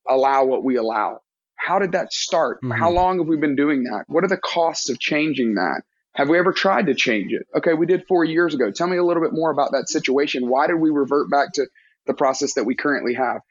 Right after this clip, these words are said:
Speaker 1: You've gotta go in with as much curiosity as possible, because your boss sees something that you don't see. That's why your boss is in the position that your boss is in. And
Speaker 2: Right.
Speaker 1: to be able to gain that perspective, the only way you're gonna gain it is through question asking, is through curiosity.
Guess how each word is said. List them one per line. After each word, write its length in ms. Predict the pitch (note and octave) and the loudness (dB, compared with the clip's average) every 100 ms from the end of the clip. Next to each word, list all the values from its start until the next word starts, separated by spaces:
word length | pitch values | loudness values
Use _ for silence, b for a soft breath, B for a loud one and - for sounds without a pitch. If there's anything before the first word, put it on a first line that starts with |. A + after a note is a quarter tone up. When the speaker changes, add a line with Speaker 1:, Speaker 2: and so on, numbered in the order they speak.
| b b | b b
Speaker 1:
You've 160 | C#3 D#3 | -6 0
gotta 180 | G3 D#3 | 0 2
go 220 | D3 D3+ | 2 2
in 120 | C#3+ | 0
with 140 | B2+ - | -2 -2
as 180 | A#2+ A#2 | -4 -2
much 400 | B2+ D3 - - | -2 -2 -6 -6
curiosity 640 | - D3+ C3+ B2+ B2+ A#2 | -2 0 0 0 -2 -4
as 100 | G#2+ | -4
possible, 340 | - G3 A#2+ | -4 -2 -2
because 840 | A#2+ C#3+ - B3 G#3+ B2 C#3+ - - _ _ _ _ _ - | -2 -4 -2 0 0 0 0 -4 -10 _ _ _ _ _ -8
your 380 | B2 E3+ B3 B3 | 0 2 2 2
boss 500 | G3 F#3 C3+ - - - | 2 2 0 -4 -10 -12
sees 480 | - - F#3+ G3+ | -10 -6 -4 -4
something 380 | - F3 D#3+ C#3 | -2 -4 -2 -2
that 140 | B2 B2+ | -2 0
you 100 | D3 | 0
don't 240 | C#3+ - | 0 -4
see. 400 | - - D3 F2+ | -6 -4 -2 0
That's 260 | B2+ C#3 - | 0 -2 0
why 140 | F3 | 0
your 160 | E3 D3 | 0 0
boss 300 | C3+ C3 - | 2 0 0
is 120 | A#2+ | -2
in 80 | B2 | -2
the 80 | A2 | -4
position 400 | A#2+ B2 A#2+ A#2+ | -2 -2 -2 -4
that 120 | A2+ | -4
your 60 | A2+ | -2
boss 240 | A2+ A2+ | -2 -2
is 140 | - B2 | -6 -4
in. 320 | C3+ A#2 - _ _ - | -4 -6 -10 _ _ -6
And 120 | A2+ | -2
Speaker 2:
Right. 80 | C3+ | 0
Speaker 1:
to 100 | - | 2
be 120 | C3 | 2
able 100 | F3 | 2
to 80 | F#3+ | 2
gain 400 | C3+ C#3+ D3 E3+ | 2 2 2 2
that 180 | E3 - | 0 0
perspective, 540 | C#3 - F#3 G#3 D3 | -2 0 0 0 0
the 100 | B2 | 2
only 160 | C3+ F3 | 2 2
way 140 | F3 | 2
you're 100 | D#3+ | 2
gonna 200 | C#3+ C#3 | 2 2
gain 240 | B2+ D3 G3+ | 2 0 0
it 60 | C3+ | 0
is 140 | A#2+ | -2
through 180 | B2+ B2 | -4 -2
question 420 | - D#3+ - A#2 | 0 -2 -2 -6
asking, 380 | - - - A2+ | -6 -6 -6 -6
is 80 | - | -4
through 140 | C#3 | -2
curiosity. 760 | B2+ D3 B2+ A#2 C3 - - - | 0 2 2 2 -2 -4 -8 -10